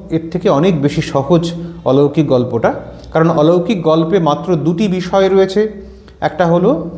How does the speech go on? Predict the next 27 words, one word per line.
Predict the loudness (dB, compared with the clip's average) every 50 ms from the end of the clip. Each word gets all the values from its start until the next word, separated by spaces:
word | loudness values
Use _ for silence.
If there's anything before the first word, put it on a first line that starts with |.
| -16 -18 -20 -20 -20 -20 -10
সেই, | -2 2 2 4 4 2 0 -4 -8 -10 -12 -12 -6 -2
আহ, | 0 0
বলি | 2 2 2 2 2
কান্ধারি, | 2 2 0 2 2 2 2 2 2 0 0 -2 -4
আহ, | -8 -14 -16 -12 -8 -4 -2 -2 -2 -2 -2 -2 -2
মারদানা | 0 0 0 0 0 0 2 2 2
এবং | 2 2 2 -2 -2 -2 -4 -2
গুরু | -2 -2 -2 0
নানকের | 0 0 0 0 -2 -4
সেই | -6 -4 -4 -4 0
গল্প | 0 0 0 0 0 -2 -2
যেখানে | -2 -2 -2 0 -2 0
পাথর | 2 0 0 0 -2 -2
থামানো | 0 0 0 2 2 0
হয়েছিল | 0 0 0 -2 0 0 -2 -2
হাত | 0 0 0
দিয়ে, | -2 0 0 2 0 0 -2 -4 -8 -12 -12 -14 -16 -16 -18 -18 -20 -20 -20 -20 -20 -20 -20 -20 -20 -20 -20 -20 -20 -20 -14 -4
আর | -2 2 2
একটা | 2 2 2 0
গল্প | 2 2 2 0 0 0
হচ্ছে | 0 0 0 -2 -2 -2 0 0 0 -2 -6 -16 -20 -20 -20 -20 -20 -20 -12 -4
সেই | -2 -2
দেশপ্রেমিকদের | 0 0 0 0 0 -2 2 2 2 4 4 2 0 2 2 4 4 4 2
কাছে, | 2 0 0 0 -2 0 0 0 0 -2 -4 -10 -14 -16 -16 -18 -20 -20 -20 -20 -20 -20 -20 -20 -20 -20 -12
ক্ষুধার্ত | -2 0 2 2 2 2 0 0 0
মানুষের | 0 2 2 0 -2 -2 -4 -4 -2
কাছে | -2 -4 -4 -2 -2 -4 -4